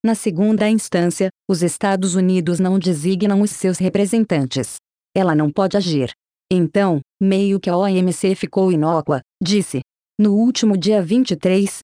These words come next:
Donald Trump confirmou que pretende se reunir com Lula e elogiou o presidente brasileiro, chamando-o de homem muito agradável, com quem teve uma química excelente durante breve encontro em Nova York. O líder norte-americano discursou na Assembleia Geral da onu logo após Lula,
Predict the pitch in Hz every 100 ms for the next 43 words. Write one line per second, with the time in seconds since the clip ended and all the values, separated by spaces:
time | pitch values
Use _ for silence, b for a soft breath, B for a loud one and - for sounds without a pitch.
0 | _ - 160 175 196 175 165 - 185 196
1 | 254 262 240 185 180 202 240 220 220 202
2 | 185 175 - 165 180 175 185 165 196 190
3 | 175 185 185 190 190 160 160 165 180 202
4 | 190 170 165 170 180 180 170 165 160 190
5 | 196 - - - 214 185 196 180 175 180
6 | 170 175 185 262 220 170 185 175 156 135
7 | 127 110 _ - 196 160 190 185 160 160
8 | 147 - 190 190 196 - 180 175 196 185
9 | 180 175 165 214 185 165 170 147 190 185
10 | 202 202 202 214 208 170 160 - 123 _
11 | _ _ 208 190 185 180 175 180 208 -
12 | 190 180 175 - 196 202 220 220 214 -
13 | - 208 202 180 - 156 156 170 175 170
14 | 185 151 165 185 175 175 156 135 151 -
15 | 165 160 190 202 175